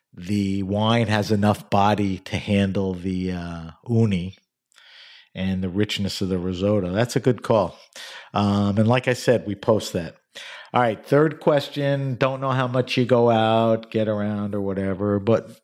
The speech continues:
you have a favorite wine restaurant and or bar, couple of places. And I preface this by saying whatever you mention is not, you know, your ultimate favorite or list. It's just some places where the wine list is cool, the vibe is great, the people are knowledgeable,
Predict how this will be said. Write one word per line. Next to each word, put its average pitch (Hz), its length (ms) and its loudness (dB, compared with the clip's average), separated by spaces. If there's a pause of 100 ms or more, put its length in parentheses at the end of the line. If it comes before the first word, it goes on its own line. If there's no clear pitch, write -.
you 120 160 4
have 123 120 2
a 127 80 0
favorite 123 440 4
wine 113 340 2
restaurant 113 560 2
and 113 180 2
or 113 120 4
bar, 117 480 2 (240)
couple 123 260 -2
of 117 80 -2
places. 131 580 -2 (580)
And 151 220 2
I 156 200 2 (300)
preface 185 440 0
this 160 140 -6
by 139 160 2
saying 135 440 0
whatever 160 300 2
you 170 160 -2
mention 123 540 -2
is 95 160 -2
not, 110 420 0 (280)
you 113 120 -6
know, 98 240 -4
your 101 220 -4
ultimate 107 500 0
favorite 104 460 4
or 98 160 4
list. 101 320 0
It's 165 160 -2
just 196 160 -4
some 208 160 0
places 170 560 0
where 117 340 4 (360)
the 113 80 4
wine 120 440 2
list 135 220 -4
is 131 140 0
cool, 127 480 6
the 110 100 4
vibe 110 400 2
is 117 140 0
great, 123 480 0
the - 80 -2
people 117 400 2
are 110 80 4
knowledgeable, 123 840 2